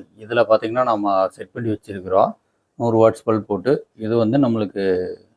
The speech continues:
அடிஷனலா நம்ம இந்த பாயிண்ட்ல தான் நம்ம வந்து கொடுத்து வச்சிருக்கிறோம்.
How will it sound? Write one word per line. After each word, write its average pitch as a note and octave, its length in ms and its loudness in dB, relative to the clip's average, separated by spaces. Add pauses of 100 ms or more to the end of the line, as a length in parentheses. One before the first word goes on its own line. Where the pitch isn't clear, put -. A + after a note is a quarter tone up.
(100)
அடிஷனலா G#2+ 480 -2
நம்ம G#2 280 -2 (720)
இந்த G#2+ 180 -2
பாயிண்ட்ல A2 380 0
தான் C3+ 120 4
நம்ம A2+ 160 2
வந்து G#2 220 2 (100)
கொடுத்து G#2 280 -14
வச்சிருக்கிறோம். G2+ 540 -4